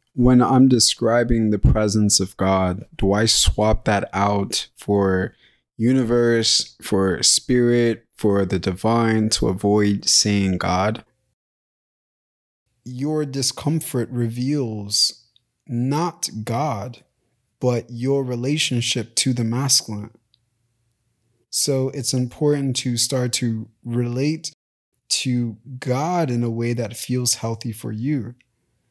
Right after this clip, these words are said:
So if that's starting to recognize, like, okay, God's the father in the sky, there's a father and a mother, there's a masculine and a feminine, that's helpful. And also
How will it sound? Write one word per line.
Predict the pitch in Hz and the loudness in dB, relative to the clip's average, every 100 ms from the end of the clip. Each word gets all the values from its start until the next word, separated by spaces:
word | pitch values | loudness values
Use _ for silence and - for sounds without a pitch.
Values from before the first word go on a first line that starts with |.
| _ _ _ _ | _ _ _ _
So | - 139 127 | -4 0 0
if | 110 | -2
that's | 135 123 - - - _ _ _ _ | -2 0 -2 -4 -10 _ _ _ _
starting | - - 135 139 147 131 | -6 -2 -2 -2 -2 -4
to | 127 | -4
recognize, | 120 143 208 151 120 120 117 117 - - _ _ _ _ _ _ _ _ _ _ | -2 -2 -2 -2 -2 -2 -2 -4 -6 -8 _ _ _ _ _ _ _ _ _ _
like, | 127 123 | -6 -2
okay, | 160 160 156 131 | -4 -2 -2 -2
God's | 117 135 143 156 151 | -4 -2 0 0 -2
the | - 123 | -4 -8
father | - 123 123 120 | -2 0 0 0
in | 117 | -2
the | 113 | 0
sky, | - - 170 135 | -2 0 0 0
there's | 117 117 113 | -2 -2 -4
a | |
father | 107 123 110 110 | -4 -4 -2 -2
and | 123 | -2
a | 120 | -2
mother, | 113 110 120 135 _ _ | -2 -4 -6 -8 _ _
there's | - 117 110 | -4 -2 0
a | 113 | 0
masculine | 113 120 - - 110 | 0 0 0 -2 -4
and | 117 139 | -2 -2
a | 131 | -4
feminine, | - 113 113 117 147 180 _ _ _ _ _ _ - | -4 -6 -4 -4 -4 -8 _ _ _ _ _ _ -8
that's | 120 135 151 - | -4 -2 -2 -4
helpful. | - 110 - - 127 190 - _ _ _ _ _ | -4 -4 -6 -6 -4 -6 -10 _ _ _ _ _
And | 139 131 | -6 -4
also | - 147 - - 131 135 139 | -4 -2 0 0 0 -2 -6